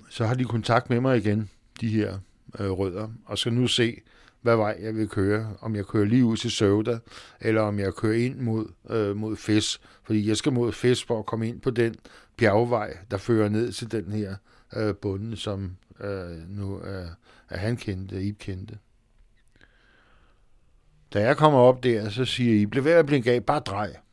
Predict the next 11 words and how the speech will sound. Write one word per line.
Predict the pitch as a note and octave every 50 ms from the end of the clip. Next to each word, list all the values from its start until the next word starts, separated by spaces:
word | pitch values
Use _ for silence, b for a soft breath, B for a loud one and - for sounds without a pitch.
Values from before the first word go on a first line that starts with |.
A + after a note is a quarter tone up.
| _ _ _ _ _ _ _ _ _ _ _ _ _ _ _ _
Og | E2 E2
jeg | D#2+ -
tænker, | - F2 E2
"Hvor | E2 E2+
fanden | - - E2+ E2 G2 G2+
skal | - B2+ G#2+
jeg | F#2+
dreje | - - - F#2+ G2+ G#2+
hen | G#2+ G#2+ G#2 G2+ G#2+
af, | G#2+ F#2 -
mand?" | G#2 G2+ F2